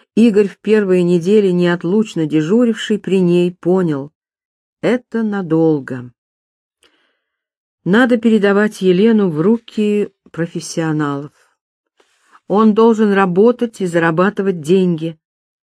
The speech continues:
Бизнес предъявляет свои требования. Теперь в палате Елены поочерёдно дежурили две сестры,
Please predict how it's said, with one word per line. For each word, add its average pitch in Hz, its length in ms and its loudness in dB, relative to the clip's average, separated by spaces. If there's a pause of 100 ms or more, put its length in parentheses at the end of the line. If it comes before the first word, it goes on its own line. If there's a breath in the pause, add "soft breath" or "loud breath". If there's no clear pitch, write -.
(320 soft breath)
Бизнес 214 580 -2
предъявляет 180 680 -4
свои 170 340 -2
требования. 156 800 -4 (680)
Теперь 185 300 -2
в - 60 -16
палате 170 480 -4
Елены 180 540 -2 (500)
поочерёдно 208 680 2
дежурили 202 640 2
две 147 240 0
сестры, 160 640 -6